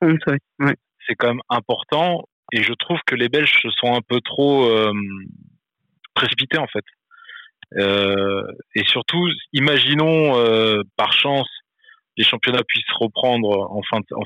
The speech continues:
Speaker 2: fin de, enfin, d'ici juin, disons, euh, et que ce soit les seuls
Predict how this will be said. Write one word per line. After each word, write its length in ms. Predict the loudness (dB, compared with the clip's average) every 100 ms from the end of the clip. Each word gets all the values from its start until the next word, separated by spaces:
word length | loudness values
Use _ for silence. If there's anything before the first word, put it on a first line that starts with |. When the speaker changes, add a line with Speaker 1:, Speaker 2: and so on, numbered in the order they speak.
| -4
Speaker 2:
fin 100 | -4
de, 120 | -2 -4 -4 -8 -14 -18 -12
enfin, 140 | -8 -8
d'ici 400 | -10 -14 -10 -4
juin, 240 | 0 2 0
disons, 300 | -2 -6 -6 -8 _ -20 -18 -18 _ -4
euh, 180 | -2 0
et 80 | -2
que 80 | -2
ce 100 | -2
soit 180 | 0 0
les 120 | 0 0
seuls 200 | -2